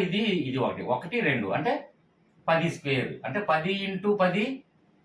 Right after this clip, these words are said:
పది స్క్వేర్ అవుతుంది. ఓకే, అంటే పది ఇంటూ పది ఏమవుతుంది, పది స్క్వేర్ రాశాను. అయితే ఇక్కడ ఎప్పుడు కూడా స్క్వేర్కి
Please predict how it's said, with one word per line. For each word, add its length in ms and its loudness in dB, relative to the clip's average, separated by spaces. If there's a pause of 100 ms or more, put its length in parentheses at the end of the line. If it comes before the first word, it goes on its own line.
(680)
పది 220 2
స్క్వేర్ 240 0
అవుతుంది. 300 -8 (420)
ఓకే, 260 0 (360)
అంటే 160 2 (1120)
పది 180 4 (100)
ఇంటూ 140 -2 (100)
పది 160 2
ఏమవుతుంది, 320 0 (100)
పది 260 2
స్క్వేర్ 500 0 (360)
రాశాను. 340 -6 (240)
అయితే 160 -2
ఇక్కడ 160 4 (560)
ఎప్పుడు 300 0
కూడా 160 8 (100)
స్క్వేర్కి 680 0